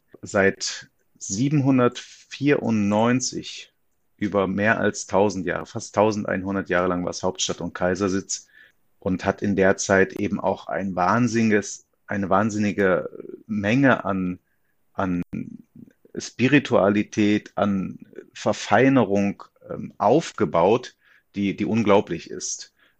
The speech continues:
Es ist das Ziel von, von japanischen Inlandstourismus. Man sieht hier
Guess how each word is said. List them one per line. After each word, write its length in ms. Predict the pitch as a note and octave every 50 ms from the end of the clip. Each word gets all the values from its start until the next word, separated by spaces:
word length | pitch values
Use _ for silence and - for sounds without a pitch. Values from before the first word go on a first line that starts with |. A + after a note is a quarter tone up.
| _ -
Es 240 | G2 G2 F#2 - -
ist 300 | B2 B2 - - - -
das 220 | - - - -
Ziel 320 | - - B2 C3+ C#3 C#3
von, 400 | B2+ - G#2+ F#2+ F#2+ F2+ F2 D#2
von 340 | - - - F#2 F2+ - - -
japanischen 480 | - F#2+ F#2+ - - G2 G2+ G2+ - -
Inlandstourismus. 1000 | A2 A#2 B2+ C3 C3 - - A#2+ A2 B2 B2 B2 C3+ B2+ C3 B2+ - - - _ _ _ _ -
Man 180 | G2 F#2 F#2+ -
sieht 220 | - G#2 G2+ -
hier 420 | - G2+ F#2+ F2+ E2+ E2 - -